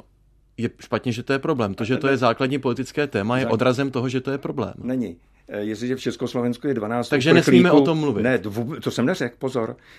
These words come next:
Speaker 2: Eh, jestliže v Československu je dvanáct uprchlíků a je z toho zásadní politický problém, tak je něco, eh, špatného ne s uprchlíky, ale s Českem.
Speaker 1: Není to, není to pravda, protože za prvé,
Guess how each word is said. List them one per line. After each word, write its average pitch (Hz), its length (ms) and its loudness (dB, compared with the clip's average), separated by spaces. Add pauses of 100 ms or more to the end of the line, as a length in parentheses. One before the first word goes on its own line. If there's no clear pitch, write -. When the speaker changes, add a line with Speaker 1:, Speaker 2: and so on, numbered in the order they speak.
(200)
Speaker 2:
Eh, 113 340 0
jestliže 120 320 0
v - 40 -2
Československu 151 580 2
je 123 60 10
dvanáct 113 340 8
uprchlíků 110 580 0 (400)
a 101 360 6
je 107 320 4
z - 120 -4
toho 123 220 6
zásadní 110 520 0
politický 107 440 -2
problém, 107 320 0
tak 104 160 -4
je 120 60 -2
něco, 113 200 -2 (240)
eh, 117 40 -4
špatného 117 540 -4
ne 110 140 -2
s - 100 -12
uprchlíky, 101 400 -4
ale 101 180 -4
s - 40 -10
Českem. - 360 -10 (300)
Speaker 1:
Není 107 300 -2
to, 98 60 -8 (160)
není 113 220 0
to 131 80 0
pravda, 147 340 -4 (280)
protože 110 640 -2 (380)
za 120 180 -2
prvé, 131 320 0